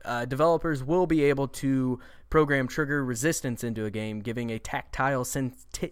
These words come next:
sensation <laughs> that has not been really done before, um, with any console. Uh, would, would, again, you know, while you're driving games seem to be something that would be,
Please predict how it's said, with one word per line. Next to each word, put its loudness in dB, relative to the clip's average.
sensation 0
<laughs> -2
that 4
has 4
not 6
been 2
really 2
done 2
before, 0
um, -4
with -6
any 2
console. -4
Uh, 2
would, 2
would, -8
again, 2
you 2
know, 2
while 2
you're 0
driving 4
games -2
seem -2
to -4
be -2
something -4
that -2
would -8
be, -4